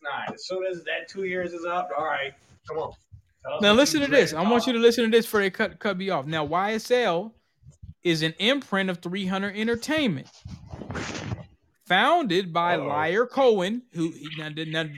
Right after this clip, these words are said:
Speaker 2: now this is, this is the culture vulture
Speaker 1: Lil
Speaker 2: that
Speaker 1: R
Speaker 2: used to run
Speaker 1: Cohen.
Speaker 2: Def Jam.
Speaker 1: Oh, yeah. Dame
Speaker 2: Roger
Speaker 1: Dash
Speaker 2: Gold,
Speaker 1: hates him.
Speaker 2: Kevin Liles, that's another suspected Sambo, and Todd Moskowitz, three hundred Entertainment. Now they look, they now listen to their artists.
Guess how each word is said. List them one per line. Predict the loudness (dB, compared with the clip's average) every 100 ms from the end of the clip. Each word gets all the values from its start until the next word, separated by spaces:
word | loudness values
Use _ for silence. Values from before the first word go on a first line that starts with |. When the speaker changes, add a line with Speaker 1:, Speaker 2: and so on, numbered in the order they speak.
| -8
Speaker 2:
now | -6
this | -4 -6
is, | -8 -14 _
this | -2 0
is | -2
the | -6
culture | 0 -2 0 -2
vulture | 2 2 2
Speaker 1:
Lil | 2
Speaker 2:
that | 2
Speaker 1:
R | 0
Speaker 2:
used | -2
to | -2
run | 0
Speaker 1:
Cohen. | 0 0
Speaker 2:
Def | 0 -2
Jam. | -4 -6 -4 -6
Speaker 1:
Oh, |
yeah. | -6 -6 -8 -10 _ _ _ -8
Dame | 0
Speaker 2:
Roger | 4 4 2
Speaker 1:
Dash | 2
Speaker 2:
Gold, | 4 4 4
Speaker 1:
hates | 0
him. | -4 -10 -2
Speaker 2:
Kevin | 0 0 0
Liles, | 0 0 0 0 -2 -8 -14 _
that's | -4 -2 0
another | 0 0
suspected | -2 -6 -6 -4 -4 -6
Sambo, | -6 -4 -4 -4 -4 -4 -4
and | -6 -8 -6
Todd | -2 0 0 -2
Moskowitz, | -2 -2 -2 -4 -8 -8 -12 -16 -14
three | -6 -4
hundred | -2 -2 -4
Entertainment. | -4 -6 -6 -6 -6 -8
Now | -6 -2
they | -2
look, | 0 0 -2 -8 -20 -20 -6 0
they | 0
now | 2 2
listen | 2 2 4
to |
their | 4 2
artists. | 2 0 -2 -10 -20